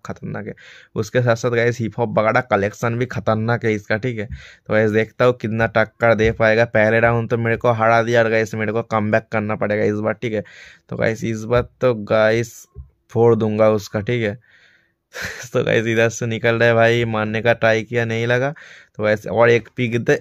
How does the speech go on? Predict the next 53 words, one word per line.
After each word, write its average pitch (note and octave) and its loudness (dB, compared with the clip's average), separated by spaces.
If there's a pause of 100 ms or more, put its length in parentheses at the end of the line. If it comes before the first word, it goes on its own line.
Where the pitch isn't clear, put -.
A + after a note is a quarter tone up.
(120)
उसके - -2
साथ A#2+ 2
साथ - -6
खतरनाक A#2+ 0
वाला A#2+ 6
एमपी A#2 2
फ़ोर्टी A#2 0
से A#2 -2
हेडशॉट A2+ 0
मार A2+ 0
के A#2 2
गाइस A#2 0
वन A2 -2
ऑल A2 0
कर G#2+ 0
लिया, G#2+ 0
देख G#2+ -2
पा A2 -2
रहे A2 -6
हो। D3 -14 (1040)
तो B2+ 4
गाइस B2+ 6
finally A#2+ 6
हमारा A#2+ 6
वन A#2+ 4
वन B2+ 4
ड्रॉ A#2+ 6
हो B2 2
गया C3 6
और B2 8
गाइस A#2+ 4
तीसरा B2 4
राउंड B2 6
पे B2+ 4
आ B2 6
गया। A#2+ 4
तो B2 2
गाइस A#2+ 2
हम A#2 0
डे-, A2 6
डेजर्ट A#2 6
से - 2
हेड A#2 6
मारने A#2 2
का B2+ 4
ट्राई B2 4
किया, C3+ 2 (480)
हेड A#2+ 6 (120)
तो C3+ 8
नहीं C3 8
लगा, C#3+ 8
लेकिन B2 4
गाइस B2+ 6